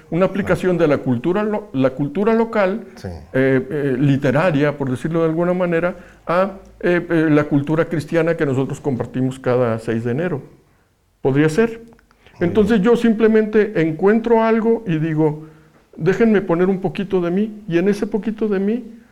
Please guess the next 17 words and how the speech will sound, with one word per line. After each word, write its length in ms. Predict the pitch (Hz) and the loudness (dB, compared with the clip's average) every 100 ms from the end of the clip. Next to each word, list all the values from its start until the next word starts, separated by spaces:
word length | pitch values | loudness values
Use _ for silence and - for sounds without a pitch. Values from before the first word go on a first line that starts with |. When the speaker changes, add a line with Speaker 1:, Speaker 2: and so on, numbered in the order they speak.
| _ _ - | _ _ 0
Speaker 1:
pues 180 | 151 | 0
resulta 440 | 147 147 165 160 170 | 2 -2 -2 -2 0
que, 280 | 160 135 113 - - - - | 2 2 0 -8 -16 -14 -4
que, 160 | 139 135 - | -4 -2 -2
que 80 | |
me 160 | 139 135 | 0 2
gano 220 | 139 151 | 2 2
a 40 | 143 | 0
veces 420 | 147 147 - - _ - | 0 -2 -8 -14 _ -12
algún 840 | 113 117 131 127 120 117 127 - | -8 -4 -4 -4 -4 -4 -8 -10
premio, 340 | 123 113 98 101 - | -6 -4 -4 -8 -6
a 100 | 120 | -4
veces 380 | 143 147 - - _ _ _ _ _ - | -2 -4 -10 -16 _ _ _ _ _ -4
me 100 | 135 | 0
va 60 | |
muy 180 | 131 135 | 2 2
bien. 320 | 117 110 - | 0 -2 -8